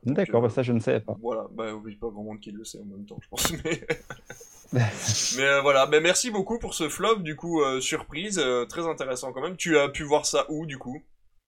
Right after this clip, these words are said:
Speaker 2: Alors, euh, j'ai récemment changé de fournisseur internet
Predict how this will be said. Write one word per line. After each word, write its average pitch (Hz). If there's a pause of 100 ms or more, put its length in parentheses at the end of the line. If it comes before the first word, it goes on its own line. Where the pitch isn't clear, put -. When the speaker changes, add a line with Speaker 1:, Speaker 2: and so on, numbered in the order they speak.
(600)
Speaker 2:
Alors, 127
euh, 120
j'ai 120
récemment 156
changé 143
de 107
fournisseur 160
internet 143